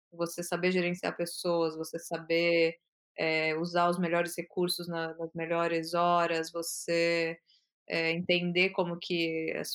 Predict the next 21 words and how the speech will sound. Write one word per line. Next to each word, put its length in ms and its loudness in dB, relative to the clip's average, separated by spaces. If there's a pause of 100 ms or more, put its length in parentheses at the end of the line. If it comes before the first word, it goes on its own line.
(160)
as 140 -8
pessoas 340 -2
são 140 -2
diferentes 720 2
e 120 -10
cada 220 -2
um 80 -6
tem 160 -4 (100)
necessidades 680 -2
diferentes 840 -2
e, 320 -4
e 60 -12
qualidades 880 0
e 260 -2 (300)
habilidades 680 2
diferentes 420 0
e 60 -6
saber 400 0
como 240 -2
usar 260 0
elas, 580 0